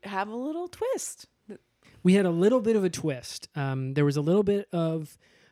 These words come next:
Speaker 2: foreshadowing, I would say.
Speaker 1: Oh.
Speaker 2: Where, um, where we had the kind of sidebar that he had with Daniel Day-Lewis, you know, where
Speaker 1: Mm-hmm.
Speaker 2: Daniel Day-Lewis is like, uh, "Mark, I sure hope that you're gonna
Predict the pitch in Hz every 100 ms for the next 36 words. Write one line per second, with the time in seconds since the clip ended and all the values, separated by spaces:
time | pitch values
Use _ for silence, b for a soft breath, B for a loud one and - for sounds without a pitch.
0 | _ - - - 196 196 196 - 151 131
1 | 127 127 123 123 127 139 127 127 - 135
2 | 107 131 185 190 285 220 156 160 160 156
3 | 151 147 143 - 147 143 139 131 123 _
4 | _ _ _ _ _ - - 170 160 160
5 | 131 - 156 156 151 - 127 143 143 139
6 | 135 135 _ _ - 156 147 - 139 147
7 | 156 160 156 151 131 135 143 143 139 -
8 | 147 131 - 156 151 143 131 135 143 180
9 | 139 131 - 165 143 - 165 160 160 156
10 | 151 165 151 160 135 139 131 - B B
11 | 123 _ 135 127 - _ b b 139 139
12 | 120 - - 131 - 170 165 135 156 147
13 | 139 160 147 135 127